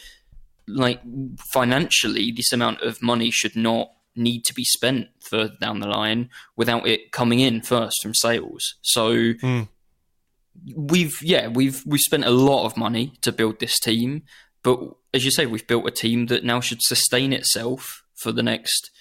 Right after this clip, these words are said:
Speaker 1: three or four years. And if you sell a couple of them for a lot of money in three or four years, you can put together <laughs> half of the next team that starts to replace these players as they enter their thirties as well. So
Speaker 2: Mm.
Speaker 1: I, I think it's really,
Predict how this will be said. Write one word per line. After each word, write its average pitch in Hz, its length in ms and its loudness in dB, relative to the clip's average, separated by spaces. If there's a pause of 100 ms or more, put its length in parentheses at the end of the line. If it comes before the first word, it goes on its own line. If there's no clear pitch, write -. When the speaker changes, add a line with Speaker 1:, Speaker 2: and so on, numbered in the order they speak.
(340)
Speaker 1:
three 113 240 2
or 110 60 0
four 113 240 0
years. 127 420 2
And 135 320 4
if 131 180 -2
you 120 60 2
sell 123 240 2
a 160 40 0
couple - 280 -4
of 110 80 -8
them 120 220 -2
for 113 220 -4
a 110 60 -4
lot 113 300 2 (280)
of - 220 -6
money 117 380 -4
in 113 120 -4
three 113 200 -2
or 110 40 -2
four 113 200 -4
years, 135 340 0 (300)
you 117 80 -4
can 117 160 0
put - 160 -2
together 131 380 -2
<laughs> - 60 -8
half 135 280 0
of 143 140 0
the 131 60 2
next - 300 2
team 127 360 2 (200)
that 135 120 2
starts - 320 2
to 139 80 2
replace 143 380 2
these 160 160 0
players 120 320 2
as 117 100 -4
they 127 140 2
enter 131 200 -2
their 127 100 2
thirties 123 460 0
as 113 120 -8
well. 135 340 0
So 117 200 2
Speaker 2:
Mm. 143 260 2 (400)
Speaker 1:
I, 127 60 0 (140)
I 135 80 4
think 190 180 4
it's 127 100 0
really, 135 460 4